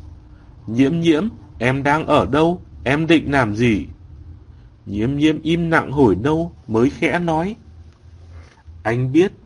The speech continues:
em muốn đi đâu mà. Anh yên tâm, em không sao.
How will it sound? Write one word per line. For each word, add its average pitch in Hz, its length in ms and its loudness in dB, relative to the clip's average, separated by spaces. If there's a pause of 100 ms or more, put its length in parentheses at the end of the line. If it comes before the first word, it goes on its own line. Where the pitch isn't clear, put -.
(140)
em 147 260 0
muốn 151 240 -2
đi 175 180 0
đâu 175 240 2
mà. 127 400 -2 (640)
Anh 120 240 -4
yên 147 220 -2
tâm, 151 340 -6 (300)
em 127 220 -2
không 151 280 -2
sao. 160 460 -6